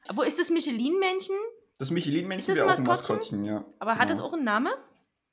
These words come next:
Speaker 1: Heißt das
Speaker 2: Ich
Speaker 1: irgendwie,
Speaker 2: glaube,
Speaker 1: oder?
Speaker 2: das heißt auch nur Michelin-Männchen, oder?
Speaker 1: Hm, Maskottchen.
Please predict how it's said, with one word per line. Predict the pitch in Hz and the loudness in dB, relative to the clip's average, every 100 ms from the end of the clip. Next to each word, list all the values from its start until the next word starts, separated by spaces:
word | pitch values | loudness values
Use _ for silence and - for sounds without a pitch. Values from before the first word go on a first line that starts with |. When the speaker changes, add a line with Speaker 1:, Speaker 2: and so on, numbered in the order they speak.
| _ _ _ _ _ - | _ _ _ _ _ -10
Speaker 1:
Heißt | 220 233 | -10 -8
das | 311 | -8
Speaker 2:
Ich | - | -6
Speaker 1:
irgendwie, | 320 | -2
Speaker 2:
glaube, | 349 110 | 2 4
Speaker 1:
oder? | 117 | 2
Speaker 2:
das | - 113 | 0 -2
heißt | 110 | -2
auch | 113 | 0
nur | 131 113 | 0 2
Michelin-Männchen, | 113 107 107 110 107 110 101 | 2 0 0 0 -2 -4 -6
oder? | 110 143 160 - | -4 -4 -6 -10
Speaker 1:
Hm, | 208 226 226 220 208 - - | -4 0 2 2 -2 -8 -12
Maskottchen. | 208 208 208 - 240 233 - 202 196 202 - | -8 -8 -10 -12 -12 -12 -10 -8 -6 -6 -10